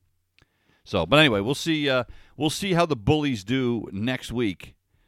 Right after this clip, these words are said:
uh, at Pittsburgh, and, and hopefully they'll make it a better game than thirty-eight to seven. And if, look, if they don't turn the football over, if Baker Mayfield can be,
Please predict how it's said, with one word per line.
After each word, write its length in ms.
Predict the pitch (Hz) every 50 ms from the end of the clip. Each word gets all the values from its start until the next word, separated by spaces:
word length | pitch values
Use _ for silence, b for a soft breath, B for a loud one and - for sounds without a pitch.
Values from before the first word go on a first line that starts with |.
| _ _ _ _ -
uh, 260 | - 80 90 90 87 -
at 220 | - 110 107 95
Pittsburgh, 500 | - 123 110 - - - 92 87 87 78
and, 180 | 80 85 85 82 -
and 180 | 87 87 80
hopefully 480 | 87 117 123 - - 101 98 98 95 92
they'll 160 | 90 95 90
make 220 | 90 95 92 85 95
it 80 | 82
a 40 | 80
better 240 | - 95 87 85 82
game 280 | 82 87 87 85 85
than 100 | 82 78
thirty-eight 480 | 73 - - 92 85 87 80 80 80 -
to 80 | - 80
seven. 340 | - - 101 87 76 85 -
And 160 | 127 135 156
if, 200 | 160 - - -
look, 240 | - - 165 - -
if 140 | - - -
they 140 | 165 175 196
don't 240 | 220 233 208 - -
turn 240 | - 160 170 175 165
the 80 | 151
football 480 | - - 147 139 131 - 127 127 120 98
over, 300 | 107 101 78 78 - -
if 120 | 87 87
Baker 260 | - 110 120 - - 165
Mayfield 480 | 156 147 143 - - 139 123 123 -
can 180 | - 123 107 95
be, 380 | 90 110 117 120 123 127 127